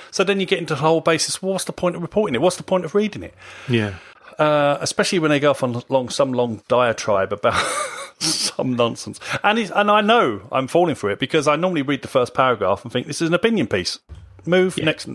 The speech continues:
Speaker 1: next one. Why am I bothering?" And I don't know. I think this is, this is indicative of what's the problem with the press in a
Speaker 2: Yeah.
Speaker 1: larger, in a larger view of it at the moment. Because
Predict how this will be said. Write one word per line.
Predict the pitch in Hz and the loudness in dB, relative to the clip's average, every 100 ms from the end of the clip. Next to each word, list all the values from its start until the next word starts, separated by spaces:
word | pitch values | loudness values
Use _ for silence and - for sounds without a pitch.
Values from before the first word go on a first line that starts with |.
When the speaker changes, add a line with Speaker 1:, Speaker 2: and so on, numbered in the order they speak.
| - | -6
Speaker 1:
next | 127 - | -6 -4
one. | 101 82 _ _ _ _ - _ | -6 -8 _ _ _ _ -20 _
Why | 139 | 0
am | 147 | 2
I | 127 | 2
bothering?" | 120 98 80 78 _ - - - - - - _ - - | 2 0 -8 -16 _ -20 -20 -20 -20 -20 -20 _ -20 -4
And | 139 135 131 127 123 - - | 2 2 2 0 -4 -8 -4
I | 113 | 0
don't | 123 165 | 4 4
know. | 196 - - | 2 -2 0
I | 151 | 0
think | - 170 | 2 2
this | 151 - | 0 0
is, | 131 - - | -2 -6 -2
this | 135 - | -4 -2
is | 107 | -6
indicative | - 151 131 123 | -6 -4 -4 -4
of | 127 - | -8 0
what's | 135 127 - | 0 0 -10
the | - _ _ | -14 _ _
problem | - 139 127 127 | 0 0 0 0
with | 135 131 | -2 0
the | 135 | -4
press | - 147 139 - - - _ _ - | 0 0 0 -4 -8 -14 _ _ 0
in | 147 | 4
a | 143 | 4
Speaker 2:
Yeah. | |
Speaker 1:
larger, | 156 214 214 110 | 4 2 0 0
in | 135 135 | 0 0
a | |
larger | 139 147 165 127 | 2 2 2 0
view | 156 220 | 2 2
of | 123 | 2
it | 98 | 0
at | 104 | -2
the | 107 | -2
moment. | 101 92 90 - | -4 -6 -6 -6
Because | 143 196 156 90 185 - | 0 0 2 0 -2 -6